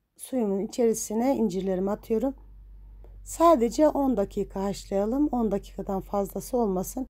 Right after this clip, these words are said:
İncirlerimiz haşlanırken içerisine su çekecek.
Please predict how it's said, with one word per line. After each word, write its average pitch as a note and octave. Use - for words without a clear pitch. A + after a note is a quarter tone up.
İncirlerimiz B3
haşlanırken B3+
içerisine G3
su -
çekecek. A#3